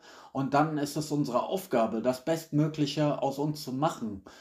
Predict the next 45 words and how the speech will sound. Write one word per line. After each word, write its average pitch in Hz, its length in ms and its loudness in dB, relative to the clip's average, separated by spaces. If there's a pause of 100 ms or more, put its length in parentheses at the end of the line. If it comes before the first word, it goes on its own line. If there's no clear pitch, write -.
(140)
Sportlich 160 640 2
gesehen, 135 460 0
mental 143 460 2
gesehen, 139 440 0
emotional 143 680 0
gesehen, 139 400 0
in 127 120 0
allen 156 320 2
möglichen 143 460 0
Bereichen, 127 460 0
finanziell 156 560 0
gesehen, 147 440 0
was 165 220 2
auch 147 160 2
immer 165 280 0
dein 135 260 0
Ding 175 160 2
ist, 151 340 -2
was 143 180 0
auch 143 160 0
immer 151 400 0 (360)
dir 139 120 0
Freude 165 440 4
und 139 180 0
Vergnügen 147 480 0
bereitet 120 500 0
im 123 140 0
Leben, 151 460 0 (320)
mach 127 320 2
es. - 360 -10 (360)
Ja? 147 360 0 (280)
Ähm, 127 360 0
und 135 220 -2
optimiere 156 580 0
dich 147 220 0
auch 139 140 0
selbst 170 480 0
und 127 160 -4
verbessere 151 480 0
dich 143 200 0
und 135 140 -4
versuch, 170 380 2
der 131 100 2
beste 135 380 0
Mensch 123 440 -2